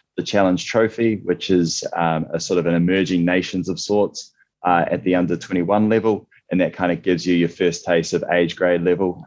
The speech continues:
Um, and then if you wanna push on beyond that, uh, then the New Zealand team has the opportunity every two years to go to the Asia Championship. And, um, that's something that we obviously relish, the, the chance to play countries from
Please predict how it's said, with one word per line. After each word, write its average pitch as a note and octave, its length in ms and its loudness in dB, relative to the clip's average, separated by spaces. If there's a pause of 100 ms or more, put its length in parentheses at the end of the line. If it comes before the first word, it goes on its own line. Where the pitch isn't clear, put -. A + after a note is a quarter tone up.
Um, D#2+ 160 0
and E2 180 2
then E2+ 80 2
if E2 140 -2
you F2 100 2
wanna D#2+ 480 2 (100)
push F2+ 200 -2
on E2 180 4
beyond E2+ 380 2
that, E2+ 240 0 (320)
uh, E2 120 2
then D#2+ 140 -2
the D#2 80 0
New D#2+ 100 2
Zealand E2 320 2
team E2 180 0
has E2 220 0
the F2 80 0
opportunity E2+ 600 0
every E2+ 200 0
two F2 180 0
years E2 340 2
to E2 100 -6
go D#2+ 180 0
to D#2 80 -4
the D#2+ 120 2
Asia D#2+ 240 0
Championship. F2 760 -2
And, D#2 240 -6 (360)
um, D2+ 280 0
that's F2+ 200 0
something E2+ 240 2
that E2 180 0
we E2 240 2
obviously E2+ 400 0
relish, F#2 520 0
the, F2 160 0
the E2+ 180 -2
chance E2+ 320 0
to F2 80 -2
play E2+ 280 0
countries E2+ 500 0
from - 360 -6